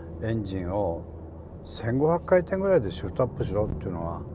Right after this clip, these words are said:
どういうこと？って思うんですけどね。まあ、回転上げないで、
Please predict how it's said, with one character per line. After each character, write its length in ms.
ど 140
う 40
い 20
う 20
こ 120
と？ 140
っ 340
て 60
思 220
う 40
ん 80
で 120
す 80
け 100
ど 120
ね。 220
ま 280
あ、 360
回 180
転 180
上 160
げ 100
な 160
い 80
で、 300